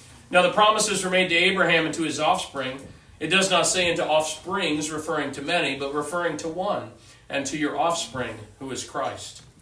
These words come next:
This is what I mean. The law, which came four hundred and thirty years afterward, does not annul a covenant previously ratified by God so as to make the promise void. For if the inheritance comes by the law, it no longer comes by promise,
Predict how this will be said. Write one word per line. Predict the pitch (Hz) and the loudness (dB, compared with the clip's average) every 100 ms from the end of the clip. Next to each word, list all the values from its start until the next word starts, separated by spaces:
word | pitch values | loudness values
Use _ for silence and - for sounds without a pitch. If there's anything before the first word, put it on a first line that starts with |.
| - - - | -20 -20 -10
This | - 160 | -2 0
is | 165 | 0
what | 156 156 | 2 2
I | 143 | 4
mean. | 165 180 151 | 2 2 2
The | |
law, | 147 156 175 160 | 4 8 8 6
which | 139 135 - | 4 -2 -4
came | 156 | -4
four | - 170 165 | -2 -2 0
hundred | 156 147 | -2 -6
and | 139 | -6
thirty | 170 165 | -4 -2
years | 147 151 147 | -2 -2 0
afterward, | 151 160 - 143 127 123 - - - | 2 0 -2 -4 -4 -4 -8 -16 -6
does | 170 165 | -4 2
not | 185 196 185 | 4 4 2
annul | 170 175 185 160 | 2 4 4 2
a | - | -2
covenant | 202 190 160 131 - | -2 -2 -4 -6 -6
previously | 190 190 160 - 151 | -8 -6 -6 -6 -6
ratified | 131 160 160 - 139 131 127 | 2 4 4 2 -2 0 0
by | 123 | 0
God | 139 170 - - - - - | 4 4 4 2 -6 -18 -12
so | - 180 | -4 0
as | 160 - | 0 0
to | |
make | 160 147 | -2 -4
the | - | -6
promise | - 139 127 123 | -6 -4 -4 -6
void. | - 165 - - - - - - - - - | -6 -4 -4 -6 -10 -18 -20 -20 -20 -20 -2
For | 190 | 2
if | 196 | 4
the | 208 | 4
inheritance | 185 208 202 - 170 - | 4 4 4 2 -4 -4
comes | 202 185 - | -4 -4 -2
by | 165 | -2
the | 151 | -2
law, | 139 175 185 - | 0 2 2 2
it | 143 165 | 0 -4
no | 165 | -2
longer | 160 151 139 | 0 0 -2
comes | - - 135 | -6 -8 -8
by | - 127 | -6 -6
promise, | - - 143 123 110 - | -6 -6 -4 -4 -8 -12